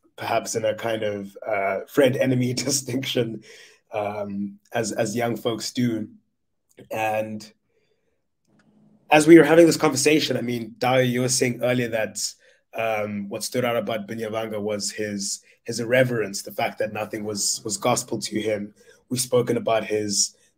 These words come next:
magnanimity and his, and his generosity. Um, I mean, does it, does it matter that, uh, you couldn't really quite politically place Binyavanga? Should one try to? Is it, is it futile trying to?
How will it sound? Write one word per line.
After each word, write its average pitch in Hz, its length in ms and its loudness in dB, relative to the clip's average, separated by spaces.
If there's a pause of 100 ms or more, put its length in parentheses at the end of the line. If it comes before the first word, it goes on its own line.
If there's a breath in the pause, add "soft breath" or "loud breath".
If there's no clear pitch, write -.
magnanimity 113 840 -2
and 104 140 -4
his, 101 280 -6
and 110 100 -4
his 110 100 -6
generosity. 110 880 -2
Um, 101 380 -6 (640 soft breath)
I 123 100 -6
mean, 113 180 -4
does 143 240 6
it, 165 240 4
does 143 200 6
it 165 120 6
matter 160 680 8
that, 123 400 2 (400)
uh, 110 380 0 (180)
you 123 120 -6
couldn't 131 440 4
really 135 460 2 (300)
quite 131 460 0
politically 127 680 -2 (480 loud breath)
place 156 340 6
Binyavanga? 143 920 4
Should 131 280 -2
one 127 340 2
try 131 280 0
to? 127 240 -2
Is 110 180 -2
it, 104 200 -8 (720 soft breath)
is 110 180 -6
it 104 180 -2
futile 135 500 0
trying 131 360 0
to? 131 360 -4